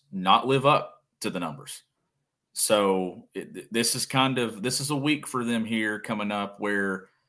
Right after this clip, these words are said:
I'm interested to see where they are on Sunday. We talk a lot about Kentucky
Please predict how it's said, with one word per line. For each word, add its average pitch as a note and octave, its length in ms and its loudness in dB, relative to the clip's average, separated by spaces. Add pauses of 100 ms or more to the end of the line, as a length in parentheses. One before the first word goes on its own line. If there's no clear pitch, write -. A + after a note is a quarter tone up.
(220)
I'm G#2+ 140 4
interested A2 600 0
to G2+ 60 -4
see A2+ 300 0
where G#2+ 400 0
they B2+ 220 2
are F2 320 -2 (200)
on F#2+ 140 0
Sunday. E2+ 340 -2
We F#2 140 -2
talk A#2 280 2
a - 20 0
lot A#2+ 180 4
about B2 240 2
Kentucky B2+ 580 -4